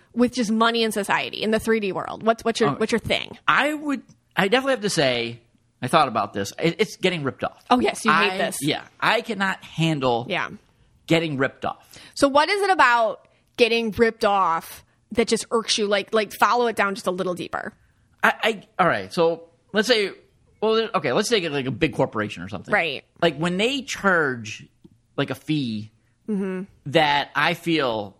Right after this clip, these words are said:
Speaker 2: is, like, what is this? This
Speaker 1: Yeah.
Speaker 2: is just a money grab
Speaker 1: Yes.
Speaker 2: trying to get an extra few hundred dollars out of me or
Speaker 1: Yeah.
Speaker 2: whatever it is, a hundred dollars. I can't handle it.
Speaker 1: Yeah, no, it's
Speaker 2: So,
Speaker 1: true.
Speaker 2: <laughs> like, the, the one that comes to mind the most,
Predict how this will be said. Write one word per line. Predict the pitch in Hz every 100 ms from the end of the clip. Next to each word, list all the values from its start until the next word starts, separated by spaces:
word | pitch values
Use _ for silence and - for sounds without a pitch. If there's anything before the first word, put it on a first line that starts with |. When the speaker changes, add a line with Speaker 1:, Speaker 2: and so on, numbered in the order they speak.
| -
Speaker 2:
is, | 135 123 117 107 - -
like, | 131 131
what | 120 165 196
is | 180 127
this? | - - -
This | - 196
Speaker 1:
Yeah. | 190
Speaker 2:
is | 180
just | 202 175
a | 143
money | 143 147 180
grab | 151 139 139 117 107 -
Speaker 1:
Yes. | 233 226 202 196
Speaker 2:
trying | 180 190 180
to |
get | 156 165
an | 151
extra | 147 160 170
few | - 165
hundred | 160 160
dollars | 147 139 120 110
out | 117
of |
me | 117
or | 117
Speaker 1:
Yeah. | 120
Speaker 2:
whatever | 208 165
it | 143
is, |
a | 127
hundred | 147
dollars. | 139 113 113 _ _ _
I | 170
can't | - 165
handle | 113 127 92 -
it. |
Speaker 1:
Yeah, | 208 180 165 170
no, | 208 170
it's | 170 -
Speaker 2:
So, | 160
Speaker 1:
true. | 156 - -
Speaker 2:
<laughs> | -
like, | 196 165
the, | 165
the | 175 165
one | 180
that | 240 -
comes | 170 214
to | 160
mind | 147 165
the | 120
most, | 113 127 160